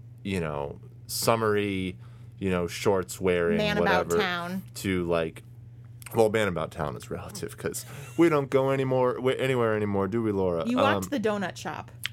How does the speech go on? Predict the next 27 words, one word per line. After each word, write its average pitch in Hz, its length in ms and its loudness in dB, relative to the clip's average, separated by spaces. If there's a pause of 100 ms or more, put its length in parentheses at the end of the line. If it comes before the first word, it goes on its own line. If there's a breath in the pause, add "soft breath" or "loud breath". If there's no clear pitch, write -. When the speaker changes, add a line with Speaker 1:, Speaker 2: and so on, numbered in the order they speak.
Speaker 1:
I 151 120 2
do 208 400 -4
go 117 220 2
to 95 60 -2
the 85 120 -8
donut 82 320 -2
shop 76 260 -2
sometimes. 78 380 -6
Speaker 2:
Which 190 80 0
Speaker 1:
That 214 100 4
is 220 80 -2
Speaker 2:
feels 339 140 0
Speaker 1:
good. 415 80 6
Speaker 2:
like 370 120 -2
a 349 60 -4
fall 247 360 0
thing, 190 400 -6
to - 120 -14
be 196 100 -4
honest. 170 380 -6
Speaker 1:
It 85 80 -2
is 76 140 -6
a 73 40 -8
very 69 220 -4
fall - 240 -8
thing, - 360 -14
yeah. - 180 -12